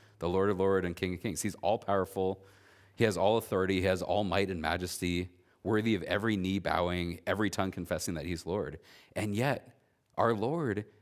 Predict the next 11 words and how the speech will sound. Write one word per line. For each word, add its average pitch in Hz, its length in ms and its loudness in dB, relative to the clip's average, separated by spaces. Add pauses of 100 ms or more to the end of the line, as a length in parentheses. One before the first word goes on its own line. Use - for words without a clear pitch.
(100)
humbled 135 340 0
himself 98 540 2
to 107 120 0
lovingly 101 480 2
lead 92 320 -2
by 87 140 0
example 80 520 -6
in 85 200 -6
word, 98 320 0
in 78 180 -8
life, 95 500 -2